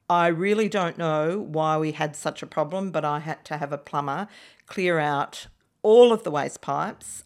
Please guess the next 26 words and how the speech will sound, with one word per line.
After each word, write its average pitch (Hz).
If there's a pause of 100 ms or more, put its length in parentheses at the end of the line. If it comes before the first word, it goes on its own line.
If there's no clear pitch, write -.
before 160
the 151
tiler 151
could 147
fit 156
off 139
the 143
floor 175
wastes. 147 (140)
And 160
so 165
that's 175
something 165
that 156
we 165
will 151
be 151
workshopping 147
in 151
our 139
review 151
of 147
the 151
project 165 (400)
to 151 (120)
create 160